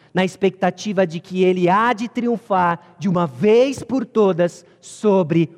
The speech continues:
o mal. Sobre o mal. Sabe onde o novo cântico aparece? Apocalipse, capítulo cinco, versículo nove.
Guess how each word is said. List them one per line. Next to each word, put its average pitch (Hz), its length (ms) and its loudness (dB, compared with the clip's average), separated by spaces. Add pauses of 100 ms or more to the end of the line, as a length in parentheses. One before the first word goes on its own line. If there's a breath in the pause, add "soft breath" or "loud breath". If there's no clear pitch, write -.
(120)
o 156 80 -6
mal. 147 420 -6 (1200)
Sobre 147 320 -6
o 131 60 -2
mal. 104 200 -12 (2000)
Sabe 165 240 -4
onde 202 160 -2
o - 20 -2
novo 196 220 -4
cântico 196 340 -6
aparece? 131 480 -8 (2250)
Apocalipse, 160 760 -6
capítulo 143 420 -10
cinco, 175 380 -10
versículo 135 480 -10
nove. 135 340 -6